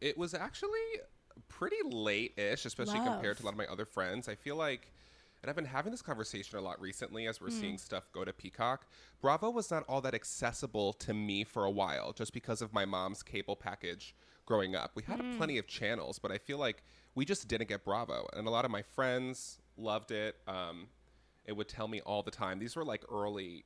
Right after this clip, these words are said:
Speaker 1: early-ish years. So I didn't start watching Bravo until I was doing a summer stock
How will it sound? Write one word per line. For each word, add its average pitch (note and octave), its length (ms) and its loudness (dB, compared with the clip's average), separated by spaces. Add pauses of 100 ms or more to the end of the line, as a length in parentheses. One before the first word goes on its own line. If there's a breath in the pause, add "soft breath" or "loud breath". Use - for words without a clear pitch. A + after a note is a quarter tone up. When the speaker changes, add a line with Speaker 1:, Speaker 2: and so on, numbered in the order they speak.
(160)
Speaker 1:
early-ish G2+ 480 -4
years. C#2 320 -8
So - 200 -4
I A#2 40 0
didn't E3+ 220 -4
start - 220 -6
watching B2 320 0
Bravo F#2+ 420 0
until G2 340 -4
I F#2+ 60 0
was G2 120 -4
doing G2 320 0 (300 loud breath)
a G#2+ 60 -6
summer G#2+ 260 0
stock - 400 -2